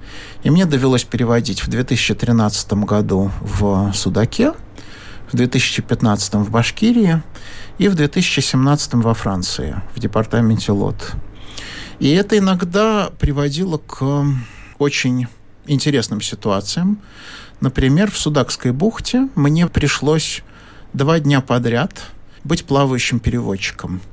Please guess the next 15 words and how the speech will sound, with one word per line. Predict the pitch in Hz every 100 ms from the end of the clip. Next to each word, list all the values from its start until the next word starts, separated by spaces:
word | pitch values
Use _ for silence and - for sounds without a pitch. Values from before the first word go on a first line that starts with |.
| - - - - -
Я | 110 127 147
по | - 143 135
шесть | - 175 175
часов | - 139 - 147 202 - - - - - - -
плавал | 135 139 123 107 113
в |
воде, | 117 117 120 214 220 - - - - -
потому | - - 120 127
что | 127 - - 123 123 110 104 - - -
русские | - 151 - 131
спелеологи | - 135 156 240 277 170
под | - 143 127
руководством | - 127 117 110 - 113
французского | - 123 113 107 - 107 110
коллеги | 120 147 214 185